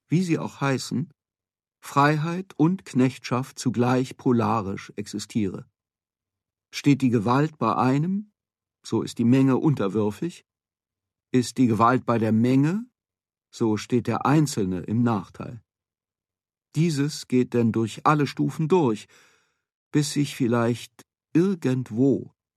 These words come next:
ein Gleichgewicht, jedoch nur auf kurze Zeit finden kann. Das Drama Egmont führt in der Figur seines Helden noch eine andere Polarität vor,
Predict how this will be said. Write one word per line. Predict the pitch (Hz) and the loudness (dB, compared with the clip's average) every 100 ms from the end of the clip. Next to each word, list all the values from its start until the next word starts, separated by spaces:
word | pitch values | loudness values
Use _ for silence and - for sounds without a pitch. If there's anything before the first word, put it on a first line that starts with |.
| _ _ | _ _
ein | - 101 98 | -6 -4 -4
Gleichgewicht, | 101 113 151 143 101 92 139 - _ _ _ _ _ _ _ | -2 0 0 -2 -6 -6 -6 -8 _ _ _ _ _ _ _
jedoch | - 120 113 113 - | -4 0 0 -2 -2
nur | 131 165 135 | -2 0 -2
auf | - | -6
kurze | - 175 - 131 | -6 -6 -4 -8
Zeit | - 143 113 73 - | -4 -2 -2 -4 -14
finden | - - 120 85 - 95 | -18 -2 -2 -2 -8 -12
kann. | - 113 113 _ _ _ _ _ _ _ _ _ _ _ _ _ _ _ _ _ _ _ _ _ _ _ _ _ _ | -12 -14 -16 _ _ _ _ _ _ _ _ _ _ _ _ _ _ _ _ _ _ _ _ _ _ _ _ _ _
Das | - 107 | -8 -6
Drama | 113 135 123 - | 0 2 2 0
Egmont | 131 131 143 156 180 | -4 -2 -2 0 -4
führt | - - 127 131 | -10 0 0 0
in | - 117 | -2 -2
der | 117 | 0
Figur | 127 110 160 156 | 0 0 0 2
seines | 123 113 - | 0 0 -4
Helden | 123 127 135 160 180 202 - | -2 0 0 -4 -8 -10 -4
noch | 117 113 - | -2 -2 -6
eine | 113 113 - | -2 0 2
andere | 165 117 90 | 2 2 -2
Polarität | - 104 101 107 - 123 120 | -4 -2 -2 -4 -4 -2 -2
vor, | - 147 180 | -2 -2 -2